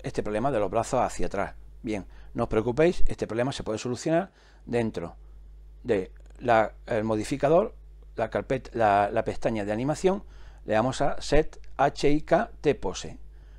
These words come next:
Lo pulsamos, esperamos que se abra el panel. Y ahora lo que tenemos que hacer es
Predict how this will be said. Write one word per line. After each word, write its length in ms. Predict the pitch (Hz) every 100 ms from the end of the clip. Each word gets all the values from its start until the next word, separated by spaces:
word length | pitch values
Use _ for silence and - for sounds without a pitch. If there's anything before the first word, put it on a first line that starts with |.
| - -
Lo 140 | 101
pulsamos, 540 | 104 98 139 175 226 - - - - -
esperamos 360 | - 101 104
que 120 | 95
se 100 | -
abra 260 | 117 104 92 - -
el 140 | - 117
panel. 320 | 131 180 196 - - - - - - - - - - - - - - - - - - - - - - - - - - - - - - - - - - - - - - - - - -
Y 100 | 120
ahora 180 | 110
lo 100 | 98
que 100 | 104
tenemos 260 | 104 110 120
que 80 | 147
hacer 340 | 151 202 - -
es 280 | 123 110